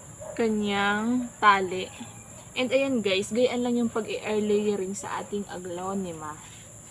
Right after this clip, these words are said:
Ayan, pwede rin nyo rin siya, guys, i-apply sa inyong mga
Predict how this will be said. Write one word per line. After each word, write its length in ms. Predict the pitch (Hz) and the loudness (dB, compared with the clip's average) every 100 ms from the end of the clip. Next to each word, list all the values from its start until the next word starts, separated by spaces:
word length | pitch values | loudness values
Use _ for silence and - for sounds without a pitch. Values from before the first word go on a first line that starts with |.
| - - | -20 -12
Ayan, 300 | 202 196 190 214 | -4 -2 0 2
pwede 220 | 233 254 | 6 8
rin 140 | 254 | 8
nyo 80 | 254 | 6
rin 160 | 247 226 | 6 4
siya, 100 | 254 | 4
guys, 240 | 220 214 - | 4 2 0
i-apply 800 | 208 226 233 190 175 180 196 262 - - - - - | -4 0 4 8 8 6 0 -4 -12 -18 -18 -16 -10
sa 480 | - 226 214 214 - | -2 6 10 10 6
inyong 400 | 226 220 220 214 | 4 2 2 2
mga 320 | 208 202 202 | 2 2 4